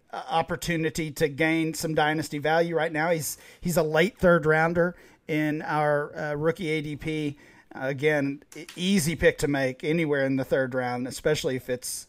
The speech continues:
if it's in that later portion. Uh, so I think, uh, under that definition, I think Dallas is a cash play, a-, and the rest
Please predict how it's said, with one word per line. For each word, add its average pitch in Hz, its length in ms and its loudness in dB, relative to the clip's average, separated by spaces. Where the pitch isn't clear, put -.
if - 260 -8
it's 156 200 -2
in 147 100 4
that 139 180 -2
later 135 320 -2
portion. 123 540 -4
Uh, 117 140 -6
so 160 160 4
I 190 100 10
think, 196 420 4
uh, - 260 -10
under 220 280 8
that 202 180 8
definition, 180 520 4
I 160 200 2
think 151 440 -4
Dallas 156 440 2
is 143 160 -2
a 131 80 -2
cash 165 400 0
play, 170 360 6
a-, - 40 -6
and 202 240 4
the 190 120 6
rest 170 600 4